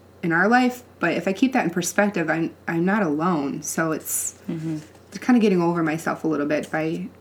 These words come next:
Speaker 1: having that community has helped me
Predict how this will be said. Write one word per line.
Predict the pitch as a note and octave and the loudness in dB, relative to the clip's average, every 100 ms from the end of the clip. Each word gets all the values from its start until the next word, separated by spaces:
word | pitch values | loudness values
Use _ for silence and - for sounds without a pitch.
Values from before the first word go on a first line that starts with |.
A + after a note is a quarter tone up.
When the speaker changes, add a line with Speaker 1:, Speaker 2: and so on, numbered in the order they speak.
| - F#3+ | -16 -10
Speaker 1:
having | D#3+ E3 D#3 | -8 -4 -4
that | D#3 - | -4 -4
community | - D#3+ D#3 D#3 D#3 D#3+ - - - - - - - - - - | -4 -4 -2 -2 -2 -4 -8 -20 -20 -20 -20 -20 -20 -20 -20 -20
has | - D3+ D3+ | -10 -6 -6
helped | - D#3 - | -6 -8 -6
me | D#3+ | -8